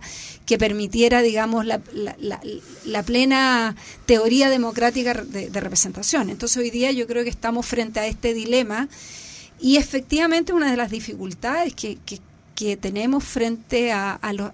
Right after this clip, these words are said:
a, al fortalecimiento de un modelo de democracia, porque una de las cosas positivas que aparece en nuestro informe, pero también en, en la encuesta cep y en muchos otros,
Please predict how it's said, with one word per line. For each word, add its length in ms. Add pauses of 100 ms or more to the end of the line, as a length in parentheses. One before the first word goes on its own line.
a, 300
al 140
fortalecimiento 880
de 360
un 160
modelo 420
de 60
democracia, 720
porque 240
una 120
de 60
las 120
cosas 300
positivas 580
que 220 (440)
aparece 460
en 80
nuestro 240
informe, 480
pero 180
también 300
en, 240
en 100
la 60
encuesta 380
cep 320
y 60
en 60
muchos 340
otros, 340